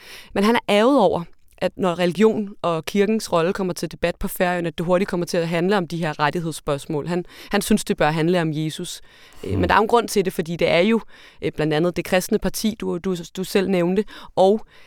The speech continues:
Speaker 1: ligesom de kirkelige miljøer, der er årsagen til, kan man vist godt lidt for simpelt sige, at der for, for eksempel stadig ikke er fri abort på Færøerne. Så dem, dem talte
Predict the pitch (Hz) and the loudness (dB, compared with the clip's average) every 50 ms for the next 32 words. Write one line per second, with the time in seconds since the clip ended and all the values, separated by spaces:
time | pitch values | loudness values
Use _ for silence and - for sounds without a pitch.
0 | - - - 190 - - 196 - - 170 - - - 214 208 202 226 214 202 185 | -12 -6 -4 -2 -2 -2 -2 -2 -4 -6 -2 2 2 4 4 4 4 2 2 2
1 | 180 175 170 147 180 185 - - 190 185 - - - _ _ - - - 165 160 | 0 0 0 0 0 0 0 -2 -4 -4 -8 -14 -20 _ _ -6 -2 2 2 4
2 | - 160 180 214 - - 220 165 131 127 - - 151 139 139 147 - _ - - | 4 4 2 2 0 0 -2 -2 -2 -4 -4 -4 -4 -4 -6 -8 -12 _ -4 -2
3 | 175 160 151 147 139 147 - 165 160 - 185 165 - - 165 - 175 160 - 160 | 0 0 2 0 0 0 0 0 0 0 0 -2 -4 -4 -4 -2 -2 -2 -2 -4
4 | - - 170 165 156 - 156 147 - 151 - - - - - 156 151 - - 180 | -6 -4 -2 -4 -2 -4 -6 -8 -8 -8 -10 -12 -14 -10 -8 -8 -4 0 0 0
5 | 165 - - - - 156 156 156 151 147 156 - - 165 156 147 - 143 139 139 | 0 -2 -4 -2 -2 0 0 -2 -2 -4 -6 -8 -8 -6 -6 -6 -6 -6 -8 -8
6 | - - 160 - - 151 143 147 147 - 139 143 143 _ _ - - - - - | -8 -10 -8 -6 -4 -4 -4 -4 -6 -8 -8 -10 -10 _ _ -20 -20 -20 -20 -20
7 | - - - - - - - 185 - 220 233 254 247 - 247 247 240 - 262 247 | -20 -20 -20 -20 -14 -10 -2 2 4 4 6 4 4 4 4 2 2 4 2 2